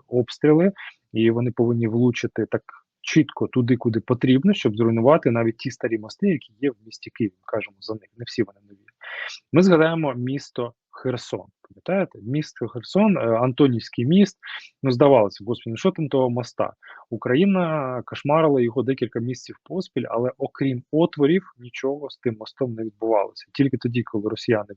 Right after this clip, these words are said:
вийшли з міста Херсона, нам вдалося в ручному режимі його підірвати. Тобто будь-яка ракета, яка залітає, вона пробиває покриття і, е,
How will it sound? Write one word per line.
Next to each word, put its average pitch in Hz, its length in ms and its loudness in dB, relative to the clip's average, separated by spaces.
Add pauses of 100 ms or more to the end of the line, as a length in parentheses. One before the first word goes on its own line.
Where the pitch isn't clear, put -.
вийшли 107 340 -8
з 120 220 -18
міста 123 240 -8
Херсона, 147 460 0 (520)
нам 147 200 6
вдалося 120 420 6
в 104 40 -2
ручному 110 420 0
режимі 185 460 4 (180)
його 135 580 0
підірвати. 123 840 2 (360)
Тобто 104 440 -4 (260)
будь-яка 131 380 4
ракета, 190 360 0
яка 123 220 0
залітає, 135 420 0
вона 147 200 -2
пробиває 123 440 0
покриття 170 640 -2
і, 160 280 -4
е, 107 60 -10